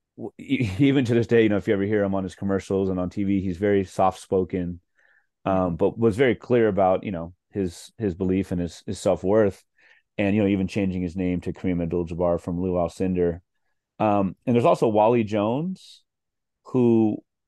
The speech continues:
Speaker 1: was, you know, in so many ways, is just, like, the perfect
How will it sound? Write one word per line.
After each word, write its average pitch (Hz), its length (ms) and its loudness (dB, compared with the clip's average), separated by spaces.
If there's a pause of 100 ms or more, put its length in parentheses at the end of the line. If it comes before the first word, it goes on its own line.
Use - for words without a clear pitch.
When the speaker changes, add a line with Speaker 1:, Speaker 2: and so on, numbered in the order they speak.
(200)
Speaker 1:
was, 110 560 2
you 131 60 -4
know, 113 100 0
in 107 60 -2
so 127 160 -2
many 113 120 0
ways, 104 340 2
is 87 80 -8
just, - 180 -10
like, 95 160 -4
the 95 80 -2
perfect - 840 -2